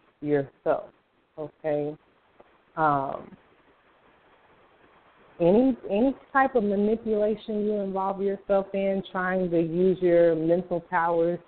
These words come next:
for evil instead of good, it's only gonna, I'm telling you, I told, I, I've been telling y'all all this time, Sun and Mercury are running together and they're governing the entire month ahead. Thoughts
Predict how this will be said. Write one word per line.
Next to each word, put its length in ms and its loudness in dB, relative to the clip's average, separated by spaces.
for 140 0
evil 500 0
instead 400 0
of 180 0
good, 320 2
it's 180 0
only 320 2
gonna, 480 2
I'm 280 0
telling 320 -2
you, 300 -2
I 100 4
told, 200 0
I, 140 -4
I've 140 -4
been 140 -4
telling 300 -2
y'all 220 -4
all 120 -4
this 120 -8
time, 300 -10
Sun 220 -2
and 100 -4
Mercury 380 -4
are 120 2
running 360 0
together 440 2
and 240 -4
they're 140 2
governing 680 0
the 80 -2
entire 600 0
month 300 -2
ahead. 500 -4
Thoughts 260 2